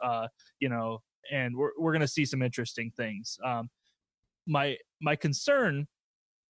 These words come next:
in this match is the, I want it to be a relatively clean finish.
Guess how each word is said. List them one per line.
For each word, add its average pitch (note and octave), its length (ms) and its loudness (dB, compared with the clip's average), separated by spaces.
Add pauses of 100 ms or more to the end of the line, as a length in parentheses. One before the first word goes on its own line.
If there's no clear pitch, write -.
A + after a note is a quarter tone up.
(240)
in E3+ 160 4
this C#3 200 4
match B2 360 0
is C3+ 340 2
the, B2+ 480 0 (1160)
I D#3 80 6
want G3 220 6
it F3+ 80 0
to E3 80 -2
be D#3+ 120 4
a D3 80 8
relatively C#3 560 6
clean B2 300 0
finish. - 520 -6